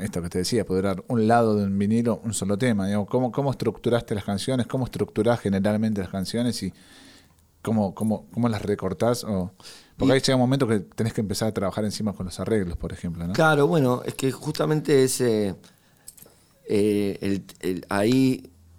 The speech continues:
Speaker 2: tiene mucho que ver el tema de la producción, ¿no? Y, y, y tener el oído de otra persona, como en este caso es Larry, que, que me dice, "Acá, ahí ya está, es esta melodía". Porque si no, viste, uno,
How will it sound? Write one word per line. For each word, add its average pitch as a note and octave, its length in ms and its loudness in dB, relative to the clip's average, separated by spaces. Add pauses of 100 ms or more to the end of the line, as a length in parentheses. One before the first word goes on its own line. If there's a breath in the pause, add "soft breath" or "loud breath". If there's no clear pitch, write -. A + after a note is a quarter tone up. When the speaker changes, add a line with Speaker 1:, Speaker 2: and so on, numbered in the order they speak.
(220)
Speaker 2:
tiene A#2 200 0
mucho B2 240 2
que A2 60 0
ver B2 140 4
el A2+ 100 -4
tema A#2 220 0
de G#2+ 60 0
la G2+ 140 -2
producción, G#2 720 0
¿no? A2 260 0
Y, G2 240 -2
y, E2 240 -4 (460 soft breath)
y G2 80 -4
tener G#2+ 300 2
el G#2 200 2
oído G#2+ 280 4
de G#2+ 60 2
otra G#2 200 0
persona, A#2 520 0
como F#2 220 -2
en F#2 80 0
este F#2+ 160 -4
caso G#2 220 -2
es G2 80 -2
Larry, A2+ 500 0 (500 soft breath)
que, F#2 840 0 (340)
que G2 120 -2
me F#2+ 80 2
dice, F#2+ 360 0
"Acá, G#2+ 440 0
ahí G2 160 2
ya G#2+ 120 4
está, - 320 -2
es F#2+ 160 -2
esta F#2 180 0
melodía". D#2+ 480 0 (300 soft breath)
Porque B2 220 2
si C3 100 2
no, D3 180 4
viste, C#3+ 200 4
uno, A#2 960 2